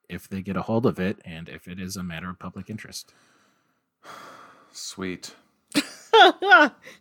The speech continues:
Speaker 1: It's an interesting legal case, but it's also one that sort of just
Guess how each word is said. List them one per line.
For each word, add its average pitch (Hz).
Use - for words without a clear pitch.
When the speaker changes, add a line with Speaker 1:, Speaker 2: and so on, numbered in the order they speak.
Speaker 1:
It's 175
an 180
interesting 196
legal 131
case, 165
but 139
it's 139
also 139
one 117
that 110
sort 107
of 90
just -